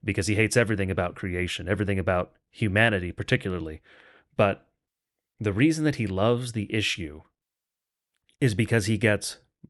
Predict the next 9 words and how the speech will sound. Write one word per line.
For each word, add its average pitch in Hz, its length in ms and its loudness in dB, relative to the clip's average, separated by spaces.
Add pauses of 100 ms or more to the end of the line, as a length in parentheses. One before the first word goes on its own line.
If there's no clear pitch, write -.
(140)
both 135 220 4
sides 85 420 -4
with 85 100 -10
it. 78 140 -16 (1200)
He 120 140 4
gets 107 220 2
those 123 420 2
on 107 520 0
the 98 380 -2